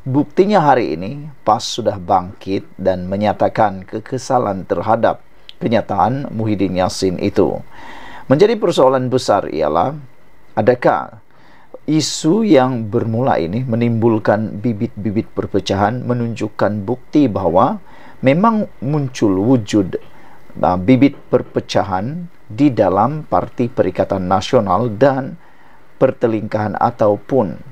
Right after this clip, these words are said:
makin kritikal pergeseran antara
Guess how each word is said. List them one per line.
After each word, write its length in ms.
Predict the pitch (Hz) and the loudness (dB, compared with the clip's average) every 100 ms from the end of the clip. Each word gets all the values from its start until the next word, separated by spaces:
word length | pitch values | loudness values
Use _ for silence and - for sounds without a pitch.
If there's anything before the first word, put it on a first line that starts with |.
| - | -6
makin 400 | 95 - 120 110 | -6 -4 -4 -6
kritikal 880 | - 131 117 - - 127 85 73 - - - - - | -6 -4 -2 0 2 2 2 -2 -8 -18 -20 -20 -2
pergeseran 880 | 127 110 110 - 123 107 98 87 - | -2 0 -4 -2 0 0 0 -4 -2
antara 720 | 107 113 110 113 104 76 | 0 0 0 2 2 0